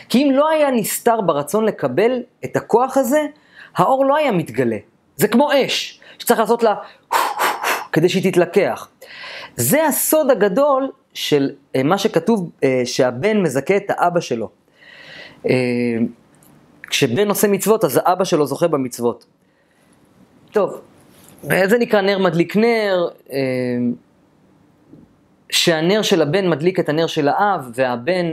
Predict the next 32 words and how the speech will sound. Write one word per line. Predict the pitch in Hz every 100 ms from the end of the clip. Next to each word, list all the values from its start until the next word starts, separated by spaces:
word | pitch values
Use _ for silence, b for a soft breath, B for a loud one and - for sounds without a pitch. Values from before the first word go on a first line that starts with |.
| -
אינו | 143 139 165 190
חסר, | 185 151 - 233 214 147
אבל | 135 135 -
האב | 185 156
מתמלא | 170 170 147 151 208
מהאור | 180 147 175
של | 165 151
הבן, | 151 208
כמו | 180 147
נר | 156
מדליק | 151 139 143
נר. | 233 214 - B B B B
וכשהבן | 165 - 147 131 262 294
מדליק | 240 180 -
את | 208 190
הנר, | 220 302 269 190
והוא | 151 156
לא | 202 220
טהור, | 185 202 294 247 254 b b b b b
אז | 156
הוא | 156
יכול | 160 214
לשרוף | - - 220 240
איתו | 190 214 214
את | 208
עצמו | 175 - 254 240
וגם | 156 165
את | 170
אחרים, | 147 151 151
כי | 131
חוכמת | 143 175
הקבלה | 180 165 180 214 202